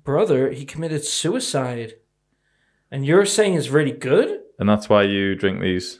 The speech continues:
Speaker 1: And that's why I drink the, the Fireball and the rum, 'cause that was his favorite drink.
Speaker 2: The depressive brother who killed himself.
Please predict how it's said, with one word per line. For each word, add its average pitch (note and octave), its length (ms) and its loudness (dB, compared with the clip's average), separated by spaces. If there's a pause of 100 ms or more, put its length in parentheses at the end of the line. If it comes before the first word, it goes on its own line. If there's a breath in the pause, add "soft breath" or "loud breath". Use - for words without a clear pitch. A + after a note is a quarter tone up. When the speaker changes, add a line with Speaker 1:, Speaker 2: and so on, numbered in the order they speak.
Speaker 1:
And D3+ 140 -6
that's D#3 220 -4
why E3+ 160 4
I - 20 4
drink E3 540 -4 (180)
the, D3 280 4
the D3 40 -2
Fireball D3+ 800 0
and C#3+ 200 -4
the C#3 80 -2
rum, D3+ 440 -4 (600)
'cause D3 140 -8
that E3 160 4
was D#3 140 -4
his D#3 160 -6
favorite D#3 420 0
drink. F#3 480 -8 (540)
Speaker 2:
The F#2 80 0
depressive F2 500 -2
brother D#2+ 260 2
who D#2+ 120 -2
killed E2 200 -2
himself. D2 360 -8